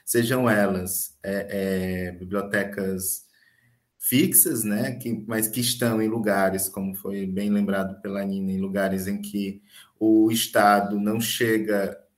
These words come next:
com essa iniciativa, ou, ou, aliás, com esta política, né, de leitura do livro e tudo, é, é, não que o Estado, a gente sabe, o Estado não está ausente desses lugares,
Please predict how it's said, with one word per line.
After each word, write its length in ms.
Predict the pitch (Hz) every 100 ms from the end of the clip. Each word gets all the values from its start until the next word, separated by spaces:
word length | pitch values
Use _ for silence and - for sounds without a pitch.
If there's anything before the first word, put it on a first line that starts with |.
| _ _
com 480 | 160 165 185 - -
essa 300 | 123 123 120
iniciativa, 1040 | 110 110 - 101 95 - 110 123 127 110
ou, 380 | 98 110 110 -
ou, 80 | 117
aliás, 320 | 107 98 95
com 180 | 139 147
esta 460 | 143 - 123 113
política, 920 | 107 - 190 113 - - - 98 90 - _ _ _ _
né, 220 | 98 104
de 320 | 98 104 107
leitura 760 | 101 104 104 117 117 117 113 107
do 180 | 98 98
livro 540 | 98 107 113 110 104
e 40 | 107
tudo, 580 | - 113 131 127 104 - _ _ _ _ _
é, 760 | 98 92 92 90 87 87 - - _
é, 280 | 95 95 92
não 200 | 101 104
que 80 | 113
o 80 |
Estado, 320 | 107 104 95 92
a 40 |
gente 160 | 92 92
sabe, 340 | 104 95 95
o 100 | 90
Estado 380 | 92 92 95 92
não 160 | 98
está 300 | 104 - 92
ausente 480 | 95 95 92 98 120
desses 220 | 113 - 92
lugares, 480 | 95 95 110 127